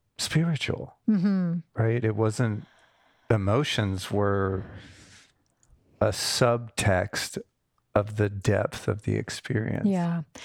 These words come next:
Speaker 2: Yeah. And then, yeah, the four days later on that Thursday when I, the contractions were stronger than ever. And I remember being so confused by that. And then,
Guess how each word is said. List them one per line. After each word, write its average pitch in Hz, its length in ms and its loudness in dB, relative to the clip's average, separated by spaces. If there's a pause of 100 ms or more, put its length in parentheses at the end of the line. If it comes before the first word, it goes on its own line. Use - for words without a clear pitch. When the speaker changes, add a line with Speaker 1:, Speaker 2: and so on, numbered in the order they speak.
(420)
Speaker 2:
Yeah. 196 380 4
And 185 140 2
then, 185 220 0
yeah, 185 260 4
the 180 100 0
four 190 240 2
days 175 300 2
later 185 240 2
on 175 160 0
that - 180 0
Thursday 180 800 2
when 170 180 0
I, 165 120 0
the 196 120 -2
contractions 190 680 0
were 170 140 0
stronger 202 580 2
than - 200 -4
ever. 240 240 2
And 185 80 0
I 180 40 2
remember 196 320 2
being 190 240 0
so 202 240 2
confused 196 680 0
by 175 160 0
that. 160 320 2
And 175 140 0
then, 165 280 0